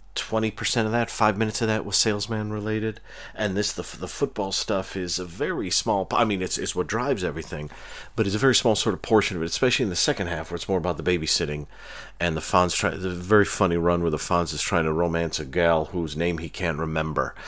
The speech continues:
Why can't I remember her name? Uh, which is very funny, and Booker is great, and, and seeing Spike is fun, although Spike is a little goofy. And then, like I said, there's Myron the goofy, um, Echoes Myron with a squirt gun who's, "Oh, Myron."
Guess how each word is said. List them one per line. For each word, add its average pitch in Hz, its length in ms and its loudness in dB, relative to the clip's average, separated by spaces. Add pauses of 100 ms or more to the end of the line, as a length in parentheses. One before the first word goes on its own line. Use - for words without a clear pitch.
(160)
Why - 140 -4
can't - 260 -2
I 82 80 -2
remember 85 280 -4
her 151 180 0
name? 156 480 -2 (500)
Uh, 85 280 4
which 85 180 -4
is 85 80 -2
very 82 240 0
funny, 82 400 -4
and 78 180 -6
Booker 87 240 0
is 80 140 2
great, 80 420 2
and, 76 260 0
and 78 280 -6
seeing 90 240 2
Spike 87 360 2
is 85 120 -2
fun, 82 340 2
although 80 200 -2
Spike 76 340 -2
is 78 180 -2
a 64 300 -6
little 82 220 -2
goofy. 78 440 -2
And 82 220 0
then, 82 320 -2
like 78 160 -2
I 82 40 -4
said, 80 200 0
there's 78 160 -4
Myron 82 480 2
the 73 80 -4
goofy, 76 480 -2
um, 71 320 -6
Echoes 85 260 -2
Myron 87 400 2 (500)
with 87 220 2
a 90 60 -2
squirt - 420 2
gun 80 380 0
who's, 87 200 -6
"Oh, 147 200 2
Myron." 131 760 4